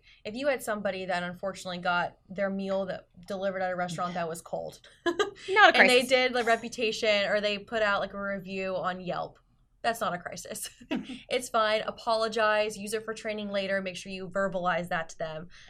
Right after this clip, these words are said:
Speaker 1: Um, but that would not be considered a crisis. If it was a foodborne, foodborne illness for the entire evening, <laughs> I would consider that to be a relatively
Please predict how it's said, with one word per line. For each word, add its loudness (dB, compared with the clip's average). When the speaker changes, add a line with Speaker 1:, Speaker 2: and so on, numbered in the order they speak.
Speaker 1:
Um, 0
but -6
that 4
would -2
not 0
be -10
considered -6
a -6
crisis. -8
If -4
it -2
was -2
a -2
foodborne, 0
foodborne -2
illness 4
for -6
the -4
entire 2
evening, 2
<laughs> 4
I 10
would 2
consider -2
that 2
to -20
be -4
a -2
relatively -2